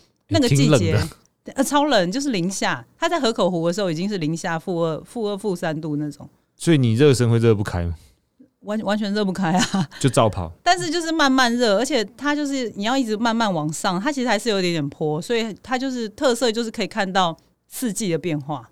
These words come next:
Speaker 2: 诶，那很厉害啊。
Speaker 1: 运气，运气好的话，可是我记得我那时候可能只看到，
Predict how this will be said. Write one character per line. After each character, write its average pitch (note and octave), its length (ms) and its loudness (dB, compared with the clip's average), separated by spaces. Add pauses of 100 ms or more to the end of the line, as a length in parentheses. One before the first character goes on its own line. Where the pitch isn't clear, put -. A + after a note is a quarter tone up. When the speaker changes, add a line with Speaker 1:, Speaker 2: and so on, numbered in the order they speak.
(140)
Speaker 2:
诶， A#2+ 100 0
那 C#3 120 4
很 F#2+ 140 0
厉 F#2+ 160 0
害 F2 160 -2
啊。 E2 100 -12
Speaker 1:
运 C#4+ 140 6
气， C4 220 0
运 D4+ 180 4
气 C#4 160 2
好 E3+ 160 0
的 D3+ 100 -2
话， E3 240 0
可 A3+ 120 -4
是 B3 100 -4
我 A#3 100 2
记 B3 140 -2
得 G3 60 0
我 E3+ 80 -2
那 G#3+ 100 -6
时 A3+ 80 -8
候 G3+ 60 -6
可 F#3 100 -10
能 D#3 140 -4
只 D3 120 -14
看 F3 200 -6
到， D3+ 340 -4